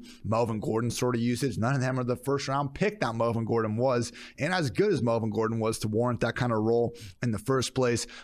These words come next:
But hey, you know, ultimately it doesn't matter what we think, it matters what the coaches think, and that could come to fruition.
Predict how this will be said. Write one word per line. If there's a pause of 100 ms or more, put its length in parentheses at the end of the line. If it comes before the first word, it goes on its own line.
(140)
But
hey,
you
know,
ultimately
it
doesn't
matter
what
we
think,
it
matters
what
the
coaches
think, (260)
and
that
could
come
to
fruition.